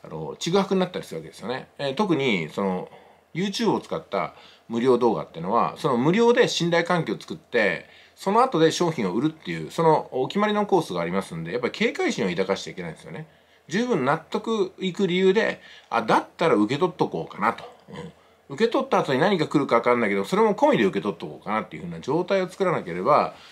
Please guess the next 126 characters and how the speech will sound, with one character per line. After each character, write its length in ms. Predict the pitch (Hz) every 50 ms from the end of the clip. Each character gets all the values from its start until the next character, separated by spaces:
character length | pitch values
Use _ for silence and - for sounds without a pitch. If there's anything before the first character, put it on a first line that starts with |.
| - - _ -
無 100 | 127 156
料 160 | 190 202 202
プ 100 | 196 208
レ 80 | 202 185
ゼ 120 | 165 143
ン 80 | 110 95
ト 120 | - 95 101
を 240 | 123 117 85 - - -
提 220 | - 120 107 107
供 180 | - 120 107 101
し 100 | - -
て、 360 | - 170 135 92 - - - - _ _ _ _ _ _ _ -
受 140 | 147 180
け 40 | 214
取 120 | 220 247 240
っ 20 |
て 100 | - 131
く 80 | 113 117
れ 60 | 107
た 140 | 101 120 110
ん 40 |
だ 60 | 98 90
け 80 | 82
ど、 100 | 82 92 92
無 120 | 101 123
料 140 | 151 165 156
プ 100 | 160 170
レ 60 | 156
ゼ 60 | 139 104
ン 60 | 82
ト 80 | -
を 40 | 76
ね、 200 | 80 92 95 - _ - -
開 140 | 170 233 240
き 80 | -
も 80 | 123 98
し 100 | - -
な 80 | 110 95
い 20 |
よ 60 | 92 85
う 20 |
な 80 | 78 73
状 180 | - 85 76
態。 160 | - - - - - - _ _ _ - 135
そ 200 | - - 208 240
う 20 | 247
い 20 |
う 20 | 233
風 100 | 254 240
な 100 | 143 110
経 200 | - - - 190
験 240 | - 107 101 214 233
を 220 | 254 95 80 - - - - - - - _ _ _
プ 60 | - 151
レ 80 | 160
ゼ 100 | 139 120
ン 60 | 107
ト 80 | 87 92
を 40 | 82
受 80 | 82
け 60 | 98 107
取 100 | 110 104
っ 40 |
た 100 | - 117
人 160 | 113 - - 110
に 240 | 92 78 69 62 - _
積 120 | - -
ま 120 | 113 107 101
し 80 | -
ち 80 | - -
ゃ 60 | 80
う 80 | 78 78
と、 400 | - 110 98 85 - - - - -
じ 100 | 135 147
ゃ 200 | 175 127 90 -
あ、 140 | - - _ _ _ _ _ _ _ _ _ -
無 120 | 113 135
料 160 | 175 240 277
プ 100 | 269 269
レ 80 | 254 240
ゼ 100 | 208 -
ン 80 | -
ト 80 | - 98
開 100 | 95 101
け 80 | 214 220
て 80 | 214 117
な 80 | 113
い 60 | 98
の 80 | 85 82
に、 300 | 92 107 104 90 82 - 87
有 200 | 104 156 196 220
料 160 | 233 233 226
プ 100 | - 226
レ 80 | 208 196
ゼ 120 | 151 117
ン 80 | 92 80
ト、 200 | - 82 80 -
有 200 | - 127 156 190
料 140 | 202 202 202
の 80 | 196 190
商 180 | 190 202 185
品 140 | 151 127 98
が 80 | 87 92
来 60 | -
た 100 | - 92
と 60 | 90
こ 100 | 87 87
ろ 60 | 87
で 60 | 92 113
や 80 | 147
っ 20 | -
ぱ 100 | - 107
開 100 | 104 98
け 100 | - 165
な 120 | 247 330
い 40 | 269
だ 80 | 107
ろ 100 | 87 80
う 40 | 82
な 120 | 87 92 98
っ 60 | 98
て 140 | - - 82
い 40 |
う 20 | 69
風 120 | 69 92
な、 200 | 90 92 87 80